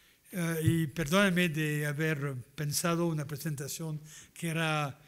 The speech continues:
me parece que hubiera ten-, tenido que tomar toda la, la madrugada para, para, para presentar todo eso, eh, mu-, demasiado ambicioso,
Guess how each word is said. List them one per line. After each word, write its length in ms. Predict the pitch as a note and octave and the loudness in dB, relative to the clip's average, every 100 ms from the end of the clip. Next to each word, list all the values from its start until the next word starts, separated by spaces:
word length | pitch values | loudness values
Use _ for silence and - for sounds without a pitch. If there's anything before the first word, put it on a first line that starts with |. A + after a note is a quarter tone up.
| - - _ - A3 G3 | -20 -20 _ -20 -20 -16
me 200 | E3+ D3+ | -6 -4
parece 440 | D3+ D#3+ E3 - E3 | -2 2 2 2 0
que 120 | D#3 | -2
hubiera 260 | D3 D#3 D3 | -2 -2 -2
ten-, 260 | E3 D3+ | -4 -4
tenido 320 | D3+ D#3+ D#3+ | -4 -4 -4
que 120 | D#3+ C#3 | -6 -8
tomar 320 | D#3 D3+ D3 | -4 -4 -2
toda 220 | E3 D#3+ | -2 -2
la, 320 | D3+ C3 B2+ - _ - - - | -2 -4 -10 -16 _ -20 -20 -10
la 120 | D#3 | -6
madrugada 640 | D3 C#3+ D3+ E3 D#3 C#3+ | -4 -2 -2 -2 -2 -4
para, 400 | - C#3+ C3+ C3 | -8 -8 -8 -8
para, 460 | - C#3+ C3 B2+ B2 A#2 | -8 -8 -8 -10 -12 -10
para 200 | D3 C3+ | -10 -8
presentar 460 | D3+ D3+ D3+ D#3 | -6 -4 -4 -4
todo 300 | C3+ D#3+ E3+ | -4 -2 0
eso, 360 | F3+ - - G#3 - - - - - - | -2 -2 -6 -8 -10 -18 -18 -20 -16 -2
eh, 320 | G3 F3 E3+ | 2 4 2
mu-, 680 | F3 G3 F3+ E3 F#3 D#3 D#3 | 0 -6 -4 0 2 0 -6
demasiado 500 | C#3 F3+ F3 F3 E3 | 0 2 2 0 0
ambicioso, 760 | D3+ D3 - D#3 - G#3+ A#3 | -2 -2 -4 -4 -4 -6 -12